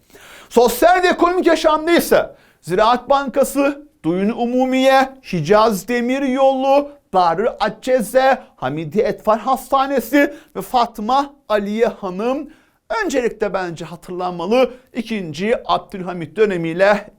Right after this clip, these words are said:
ilgili olarak sevgili kardeşler. Canlar, ıslahatlarla ilgili kurumsal anlamdaki ıslahatlarımız bunlardan ibaret.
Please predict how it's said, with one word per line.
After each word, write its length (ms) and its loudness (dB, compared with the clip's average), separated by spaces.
ilgili 1000 -4
olarak 520 2
sevgili 500 -2
kardeşler. 680 -4
Canlar, 520 2
ıslahatlarla 1000 2
ilgili 640 0
kurumsal 640 2
anlamdaki 680 -2
ıslahatlarımız 960 -2
bunlardan 680 0
ibaret. 680 0